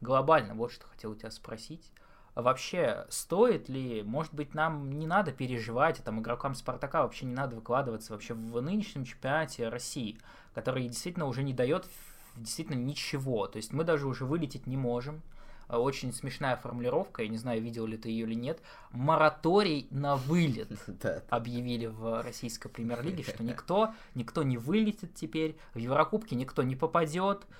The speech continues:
Speaker 1: Я не знаю, в конце сезона, если вдруг не "Зенит" будет на первом месте, скажут, что золотые медали в этом году тоже вручаться не будут.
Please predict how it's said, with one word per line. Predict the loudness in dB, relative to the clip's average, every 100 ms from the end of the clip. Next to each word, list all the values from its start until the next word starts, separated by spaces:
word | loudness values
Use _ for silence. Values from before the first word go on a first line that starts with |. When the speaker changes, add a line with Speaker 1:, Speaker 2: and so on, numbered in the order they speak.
| -2
Speaker 1:
Я | 0
не | 2
знаю, | 4 4
в | 4
конце | 0 0
сезона, | -6 0 2 4
если | 2 0 -2
вдруг | -2 -2 -2
не | -2
"Зенит" | 0 0 0
будет | -2 -2
на | -2
первом | 0 0 0
месте, | -2 -4
скажут, | 2 6 6
что | 4 -4
золотые | 2 6 6 4 0
медали | 2 6 6
в | 6
этом | 2 0
году | 0 -2
тоже | 0 0 2
вручаться | 0 0 -2 -2 -4
не | -4
будут. | -4 -6